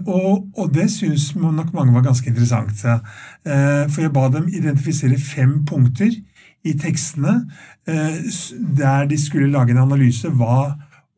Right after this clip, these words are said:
hva de syntes som egen tekst i lys av den maskingenererte teksten, og motsatt.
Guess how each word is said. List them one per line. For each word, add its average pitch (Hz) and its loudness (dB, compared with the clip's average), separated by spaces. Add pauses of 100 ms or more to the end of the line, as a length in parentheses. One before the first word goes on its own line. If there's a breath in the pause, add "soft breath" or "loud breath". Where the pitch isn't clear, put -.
(360)
hva 147 0
de 196 2
syntes 127 0
som 160 -2
egen 127 4
tekst 190 -2
i 160 -2
lys 123 4
av 127 2
den 139 2 (360 loud breath)
maskingenererte 127 6
teksten, 220 2
og 151 -2
motsatt. 131 2